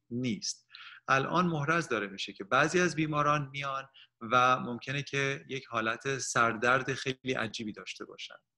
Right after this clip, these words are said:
بعد تست می‌شن، معلوم می‌شه که کووید نوزده دارن. بعضی از بیماران ممکنه که به صورت سکته مغزی بیان و معلوم می‌شه که خون لخته‌های ریز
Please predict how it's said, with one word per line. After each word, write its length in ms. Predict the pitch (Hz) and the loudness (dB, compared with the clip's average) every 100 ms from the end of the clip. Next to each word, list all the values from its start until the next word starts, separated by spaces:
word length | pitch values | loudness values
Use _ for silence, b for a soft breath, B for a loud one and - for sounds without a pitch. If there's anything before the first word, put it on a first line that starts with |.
| _ | _
بعد 320 | 107 123 123 | 0 0 0
تست 280 | - 143 - | -4 -4 -4
می‌شن، 300 | 139 - 131 | -4 -4 -4
معلوم 360 | 113 107 107 | -2 -4 -4
می‌شه 220 | 120 - 113 | -8 -10 -10
که 140 | 120 | -12
کووید 320 | - 101 104 | -10 -10 -8
نوزده 380 | 110 107 131 113 - | -6 -4 -2 -4 -6
دارن. 180 | - - B B B B B _ | -18 -20 B B B B B _
بعضی 320 | 139 156 156 | 2 4 4
از 120 | 165 | 2
بیماران 540 | 143 151 139 135 135 135 | 2 2 4 6 4 2
ممکنه 420 | 127 117 127 135 | -4 -8 -6 -4
که 140 | - | -4
به 120 | 123 117 | -4 -2
صورت 380 | - 120 123 | 0 0 0
سکته 560 | 139 - 127 - 143 156 | -2 0 -2 -2 0 0
مغزی 560 | 143 120 110 113 147 139 | 2 2 2 0 0 0
بیان 420 | 101 101 98 101 | 0 -2 -4 0
و 120 | 123 - | 0 2
معلوم 300 | 117 110 135 | 0 0 -4
می‌شه 280 | 135 - 135 | -6 -6 -4
که 240 | 139 135 120 120 | 0 0 0 -4
خون 280 | - 123 117 | -10 -6 -2
لخته‌های 760 | 117 117 - 117 113 143 139 | -2 -2 -6 -10 -6 -4 -4
ریز 440 | 135 143 98 - | -4 -4 -6 -8